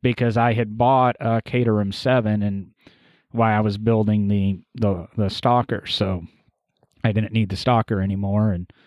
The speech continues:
I was just looking at those Monday, I think, on the computer. I was talking to somebody about it, and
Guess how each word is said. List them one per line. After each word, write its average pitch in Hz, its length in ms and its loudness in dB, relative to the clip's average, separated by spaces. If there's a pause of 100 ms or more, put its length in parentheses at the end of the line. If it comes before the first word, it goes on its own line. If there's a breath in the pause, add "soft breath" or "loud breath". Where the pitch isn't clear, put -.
(960 soft breath)
I 123 80 2
was 117 120 4
just 117 220 0
looking 135 300 2
at 120 80 2
those 127 580 2 (1500 loud breath)
Monday, 127 600 2
I - 20 -2
think, 117 260 0
on 120 120 2
the 117 80 0
computer. 131 360 2
I 113 40 4
was 107 100 0
talking 110 320 -2
to 107 80 -2
somebody 107 400 2
about 107 400 2
it, 110 220 2
and 98 200 -4